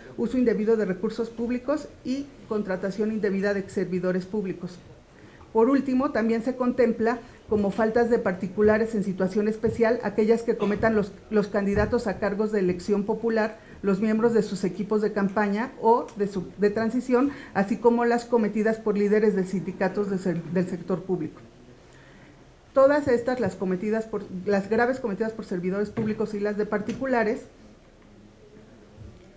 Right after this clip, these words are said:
el, la autoridad que investiga y la que sustancia el procedimiento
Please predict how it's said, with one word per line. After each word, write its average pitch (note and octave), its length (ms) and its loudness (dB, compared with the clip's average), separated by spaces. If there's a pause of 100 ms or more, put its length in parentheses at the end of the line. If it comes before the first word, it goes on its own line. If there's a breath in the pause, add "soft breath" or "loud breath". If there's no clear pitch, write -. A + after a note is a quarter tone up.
(1700)
el, A3 240 2
la G#3 100 6
autoridad A#3 440 2
que - 80 -4
investiga B3 480 2
y B3 60 2
la G#3+ 160 2
que G3 100 -2
sustancia A3+ 480 -4
el - 60 -2
procedimiento A3+ 920 -2